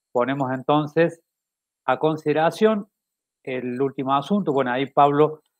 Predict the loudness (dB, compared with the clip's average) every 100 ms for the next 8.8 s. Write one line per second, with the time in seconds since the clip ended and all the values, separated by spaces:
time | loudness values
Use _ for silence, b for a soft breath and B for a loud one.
0 | _ _ _ _ -12 -2 -2 0 -2 -2
1 | -6 _ _ _ -2 -2 2 4 4 0
2 | -4 2 4 4 0 -2 0 -2 -6 -10
3 | -10 -12 -6 -2 -2 -4 -4 -4 0 0
4 | 0 -6 _ _ _ _ _ -8 -2 0
5 | 0 0 -4 -6 -8 0 0 0 -2 -4
6 | -2 -2 -2 0 0 -2 4 2 2 -6
7 | -4 2 2 2 0 0 0 -4 -4 -2
8 | -2 -2 -4 _ -4 -2 -8